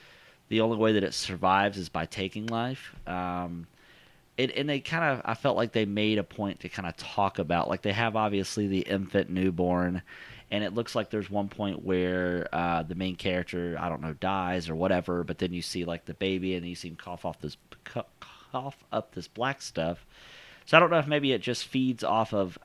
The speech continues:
I don't know, fear or life or something like that, whereas that little robotic thing obviously is not anything that's alive, and maybe it just doesn't see that or care about that. I don't know.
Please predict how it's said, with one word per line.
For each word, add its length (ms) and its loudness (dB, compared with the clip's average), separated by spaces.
I 80 0
don't 100 -4
know, 140 -2
fear 520 0
or 140 -6
life 500 2
or 40 -4
something 300 -4
like 180 -2
that, 280 4
whereas 680 4
that 140 0
little 240 4
robotic 500 6
thing 260 -2
obviously 480 2
is 180 -2
not 340 0
anything 400 -4
that's 180 -10
alive, 420 0
and 100 -6
maybe 200 -4
it 60 -6
just 180 -6
doesn't 260 -6
see 260 -6
that 220 -2
or 120 -8
care 300 -4
about 240 -2
that. 280 -6
I 60 -4
don't 160 -6
know. 220 -8